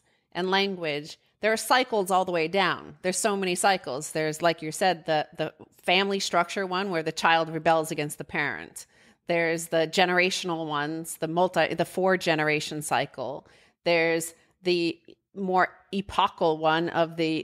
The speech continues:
Thucydides trap that can last hundreds of years. Um, but, you know, it really, mo-, you know, humans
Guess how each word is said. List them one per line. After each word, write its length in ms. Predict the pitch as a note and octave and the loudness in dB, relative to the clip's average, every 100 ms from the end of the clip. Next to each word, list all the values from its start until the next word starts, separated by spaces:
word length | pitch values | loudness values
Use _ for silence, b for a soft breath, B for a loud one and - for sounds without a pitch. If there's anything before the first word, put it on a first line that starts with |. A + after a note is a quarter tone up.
| - | -4
Thucydides 640 | F#3+ E3 G#3+ F#3+ E3+ D#3 | -4 -2 0 0 -2 -4
trap 360 | - C#3+ D3+ - | 0 2 2 2
that 300 | D#3 - - | -2 -2 -6
can 140 | - | -4
last 300 | D#3 D#3+ D#3+ | 2 2 2
hundreds 440 | - F#3 G3 E3+ D3+ | -2 -2 -2 -6 -8
of 80 | D3 | -12
years. 500 | D3+ C#2 D2+ - - b b b b b - | -12 -12 -12 -14 -18 b b b b b 0
Um, 360 | A3 A3 G3+ - b b b _ | 2 0 -4 -12 b b b _
but, 340 | - D#4+ A#3+ - - _ _ _ | 2 4 4 2 -8 _ _ _
you 160 | - C#4 | -8 -4
know, 460 | B3+ A#3 A3+ G#3+ - _ _ _ _ _ _ _ _ - - | 0 0 0 -2 -6 _ _ _ _ _ _ _ _ -20 -12
it 280 | - - - - | -12 -12 -20 -10
really, 440 | C4 G4 F4 C4+ | -6 -4 -4 -6
mo-, 520 | D3+ - A#3+ C4 C4+ - | -8 -6 0 2 2 0
you 120 | C4+ | -4
know, 160 | C4 A#3+ | -2 -4
humans 680 | A#3+ - E4 F#4 F4 D#4+ | -6 -6 -4 -2 -2 -4